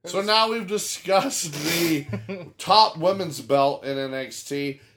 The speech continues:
Speaker 1: Time
Speaker 2: The
Speaker 1: to
Speaker 2: only
Speaker 1: discuss
Speaker 2: women's belt.
Speaker 1: the top men's belt in N X T.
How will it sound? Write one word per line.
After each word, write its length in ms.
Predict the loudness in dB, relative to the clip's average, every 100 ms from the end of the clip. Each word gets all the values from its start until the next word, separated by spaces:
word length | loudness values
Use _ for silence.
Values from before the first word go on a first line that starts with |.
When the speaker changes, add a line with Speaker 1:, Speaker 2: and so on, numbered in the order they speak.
| _ -8
Speaker 1:
Time 280 | -4 0
Speaker 2:
The 140 | 4 4
Speaker 1:
to 60 | 6
Speaker 2:
only 320 | 4 6 6
Speaker 1:
discuss 340 | 6 2 2
Speaker 2:
women's 220 | -2 -6 -8
belt. 400 | -2 0 -2 -4
Speaker 1:
the 360 | -4 -4 -6 -10
top 640 | -6 2 4 6 4 -2 _
men's 720 | -16 -8 -2 -2 -2 -6 -10 -6
belt 480 | -2 -2 -2 -6 _
in 240 | -12 -12 -10
N 160 | -10
X 320 | -10 -12 -14
T. 320 | -12 -10 -12